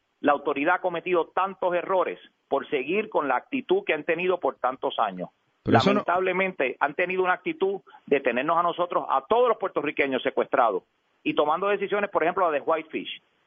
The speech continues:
Speaker 1: ¿Por qué Puerto Rico tomó la decisión tan incorrecta ¿Por qué sesenta días después es que el gobernador de Cal-, de Nueva York dice, "Ah, ahora sí voy a enviar ayuda,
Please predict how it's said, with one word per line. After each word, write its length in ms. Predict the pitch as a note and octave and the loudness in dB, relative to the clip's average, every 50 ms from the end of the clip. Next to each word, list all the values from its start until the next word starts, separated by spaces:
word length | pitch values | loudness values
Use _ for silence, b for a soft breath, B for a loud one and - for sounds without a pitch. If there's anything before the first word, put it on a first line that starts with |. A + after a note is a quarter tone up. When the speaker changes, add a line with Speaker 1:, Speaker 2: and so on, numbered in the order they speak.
| _ - | _ 0
Speaker 1:
¿Por 280 | E3 E3 D#3+ E3 - | 0 0 0 0 0
qué 380 | - G#3+ A#3 A#3+ B3 A3+ - _ _ _ _ - | 0 2 2 2 2 0 -4 _ _ _ _ -2
Puerto 320 | F3+ E3+ E3+ - - E3 | -2 -2 0 0 -2 -2
Rico 340 | D#3 F3+ G#3+ G#3+ G#3+ G#3 G3+ | 0 0 -2 -2 -2 -2 0
tomó 260 | - D#3+ D3+ D3+ F3 G3 | 0 -2 0 2 2 4
la 100 | G3+ F#3+ | 4 2
decisión 540 | F3+ F3 - E3 C#3+ - F#3 G3 G#3 G3+ - - | 0 -2 -4 -6 -4 -2 0 0 -2 -2 -4 -4
tan 200 | G3 F3+ G3+ A3 | -2 -2 -2 -2
incorrecta 760 | A3 G#3+ G#3 - F#3+ D#3+ - D3 E3 E3 - - - - - _ _ _ _ _ _ _ _ - | -4 -4 -2 -2 -2 0 0 -2 -4 -4 -4 -6 -6 -6 -8 _ _ _ _ _ _ _ _ -2
¿Por 160 | F3 F3+ F3 | -2 -2 0
qué 180 | - A3 A#3+ A#3 | 0 0 0 0
sesenta 600 | - A#3+ G3+ - - G#3+ A3+ B3 A#3+ - A#3 G#3 G3 | 0 -4 -6 -4 -2 -4 -4 -2 -2 -2 -2 -2 -2
días 240 | G#3 G3+ A3+ G#3+ F#3+ | -2 -2 -4 -2 -2
después 420 | G#3 F3 - _ - G3 G#3+ A3 G#3+ | -4 -6 -6 _ 0 0 0 0 0
es 120 | - - - | -2 -4 0
que 80 | - | 0
el 80 | G#3+ G3 | 0 2
gobernador 480 | F3+ F#3+ F3+ F3 D#3 D3+ C#3 C#3+ D#3+ F3+ | 2 2 2 2 2 2 2 2 2 0
de 100 | G3+ G3 | -2 -2
Cal-, 240 | - F#3+ F#3+ E3+ - | -2 -2 -2 -2 -2
de 100 | E3+ F3 | -2 0
Nueva 240 | E3+ E3+ E3 D#3+ D3+ | 2 2 2 2 2
York 240 | D#3 F3+ G3 - _ | 2 2 0 0 _
dice, 380 | - G#3 G#3+ - - B2+ A#2 _ _ _ _ _ _ _ - | -8 -10 -8 -4 -4 -4 -4 _ _ _ _ _ _ _ 2
"Ah, 280 | - E3+ G3+ A3 G3+ D#3+ | 4 4 6 6 6 6
ahora 380 | C3+ C3+ D3 E3 F#3+ G3+ F#3 - | 6 6 4 4 2 0 -2 -4
sí 100 | G3+ G3+ | -2 0
voy 200 | F#3+ G3 F#3+ F#3+ | 2 2 2 2
a 20 | |
enviar 320 | F#3 F#3 F3 F3 F3 F#3 | 0 2 2 2 2 2
ayuda, 480 | F#3 F3 D#3 E3+ F#3 F#3+ D#3 C3 A#2+ - | 0 0 0 2 2 2 2 2 0 -2